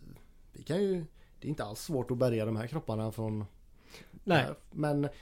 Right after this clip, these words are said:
Speaker 2: Några timmar kommer det ta, men, eh, sen är vi klara.
Speaker 1: Mm. Men det var inte deras uppgift. Så det var bara för dem att lämna kvar kropparna. Ehm,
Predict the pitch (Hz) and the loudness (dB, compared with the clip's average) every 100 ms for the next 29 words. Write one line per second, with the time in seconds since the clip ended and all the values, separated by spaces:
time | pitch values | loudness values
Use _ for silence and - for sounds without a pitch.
0 | - 202 208 208 226 165 139 156 214 226 | -4 8 12 12 12 12 12 10 10 10
1 | 208 175 208 196 185 185 185 170 147 175 | 12 12 12 10 10 8 8 8 8 6
2 | 208 175 156 117 - - - - - - | 6 8 8 6 -2 -20 -20 -20 -8 2
3 | 151 156 147 147 180 190 170 147 175 135 | 4 6 6 6 4 4 4 4 2 0
4 | - - - - - - - - 160 151 | 0 -10 -20 -20 -20 -18 -14 -4 0 4
5 | 131 156 175 160 160 170 143 147 139 - | 4 4 2 2 0 0 0 0 -2 -10
6 | - - - 151 147 135 110 - 180 - | -20 -20 -4 0 2 0 -2 -4 -6 -8
7 | - - - - - 277 - - - - | -14 -20 -20 -20 -20 -20 -20 -20 -20 -20
8 | - - - - 120 120 117 117 117 | -20 -20 -20 -6 -2 0 0 -2 -4